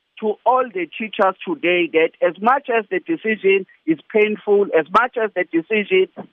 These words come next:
inconveniencing both the teachers and learners, we are requesting them to continue preparing the learners so that they can be able to write, uh,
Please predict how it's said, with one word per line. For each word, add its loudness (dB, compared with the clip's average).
inconveniencing 0
both 2
the -6
teachers -2
and -2
learners, 2
we 2
are 2
requesting -6
them 0
to -4
continue -2
preparing 0
the 2
learners 0
so 4
that -4
they 0
can -2
be -6
able 0
to -4
write, 0
uh, 2